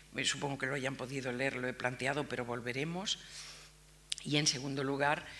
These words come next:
ver la relación tempor-, eh, eh, ver en ellas y disociar y trabajar en ellas la relación temporal entre pasado y presente, un tema que planteabas, eh, Diana, muy bien.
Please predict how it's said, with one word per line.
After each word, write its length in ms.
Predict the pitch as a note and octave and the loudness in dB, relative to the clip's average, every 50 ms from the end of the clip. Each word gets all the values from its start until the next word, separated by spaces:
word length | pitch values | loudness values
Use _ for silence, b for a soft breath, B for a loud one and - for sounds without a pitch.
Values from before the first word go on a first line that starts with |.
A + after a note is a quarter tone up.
| B B B | B B B
ver 280 | B D#3+ C3+ D3+ D3+ D3 | B 0 2 4 4 4
la 140 | C#3+ C3+ C3 | 2 0 0
relación 560 | C3 C#3 C#3 C3 C3+ C3 - - D3 D3+ D3 | 0 0 0 0 0 -2 0 0 0 0 2
tempor-, 360 | D3+ C#3+ C#3+ C#3 C#3 D3+ - - | 0 0 0 2 -2 -2 0 0
eh, 200 | D#3 C#3+ - - | -2 -2 0 -2
eh, 80 | - - | -6 -4
ver 420 | - D#3+ E3 D#3+ C#3+ - - - - - | 0 6 6 6 6 6 0 -8 -6 -4
en 160 | C#3+ C#3+ D#3 | 0 2 2
ellas 380 | D#3+ D3 C3 C3+ D3 - - - | 2 4 2 2 2 2 -2 -2
y 80 | - C#3 | -4 -2
disociar 640 | B2+ B2 A#2 - A2 - - - C#3 C3+ B2+ - - - | 0 2 2 2 0 -2 0 2 2 2 2 2 -2 -6
y 60 | D3+ | -2
trabajar 440 | - B2 A#2+ A2 A#2 - - C#3+ C#3+ | 2 2 2 2 2 0 -2 -2 -2
en 140 | D3 D3 D#3 | -2 0 0
ellas 340 | E3 D#3+ F3+ G3 G3+ - B B B B B B | 0 2 4 2 2 2 B B B B B B
la 120 | B - C#3+ | B 0 2
relación 520 | C3+ C3+ C3+ C3 C3 - - C#3+ C#3+ C#3+ | 2 2 4 4 2 2 2 -2 -2 0
temporal 580 | C3+ C3+ C#3 C3 - B2+ B2 A#2 A2+ A2+ A2+ - - - - | 0 -2 -2 -2 -2 0 0 0 0 0 -4 -10 -14 -12 -10
entre 200 | C3 - B2 B2+ | -8 -4 -4 -4
pasado 360 | - - - - C#3 C3 C#3+ | -2 0 -2 -2 -2 -2 -6
y 60 | C#3 | -6
presente, 540 | - - C#3+ - - C3 A#2+ A#2+ A#2 - A#2+ | -4 2 4 4 4 4 2 -2 -4 -10 -12
un 100 | A#2 A2+ | -10 -10
tema 220 | - B2+ B2 B2 | -8 -8 -8 -8
que 120 | B2 B2 G#2+ | -8 -10 -10
planteabas, 680 | - A2+ B2 A#2+ - B2+ B2+ B2 B2 A#2+ A2+ - - - - - | -8 -8 -8 -6 -6 -6 -6 -4 -4 -6 -6 -6 -10 -10 -12 -14
eh, 100 | C3 A#2+ A2 | -12 -12 -10
Diana, 280 | A2 G#2+ A#2+ G#2+ A2+ | -8 -6 -6 -6 -6
muy 180 | A2 G2+ A2 A2+ | -8 -8 -10 -10
bien. 200 | G2 G2+ C#3 D3+ | -8 -8 -10 -10